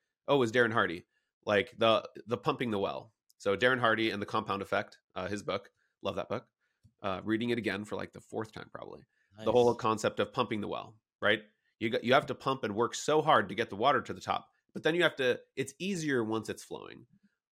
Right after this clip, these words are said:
Speaker 1: But if you let it go and you go away on, you know, vacation, or you, you know, step away,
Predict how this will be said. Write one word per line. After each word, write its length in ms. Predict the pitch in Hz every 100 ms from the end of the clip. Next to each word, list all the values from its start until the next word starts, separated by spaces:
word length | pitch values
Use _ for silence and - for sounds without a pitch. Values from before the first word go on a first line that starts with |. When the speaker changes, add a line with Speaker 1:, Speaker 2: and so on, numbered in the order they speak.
| -
Speaker 1:
But 100 | 139
if 100 | 147
you 80 | 143
let 160 | 156
it 140 | 110 101
go 280 | 147 160
and 100 | 107
you 60 | 107
go 160 | 113 107
away 240 | 104 123
on, 460 | 113 104 98 98 -
you 80 | 110
know, 80 | 98
vacation, 600 | 98 95 160 143 143 131
or 140 | 110
you, 360 | 104 98 95 92 _ _ _ _ _ _ -
you 80 |
know, 80 | 110
step 280 | 101 - 120
away, 460 | 101 117 117 95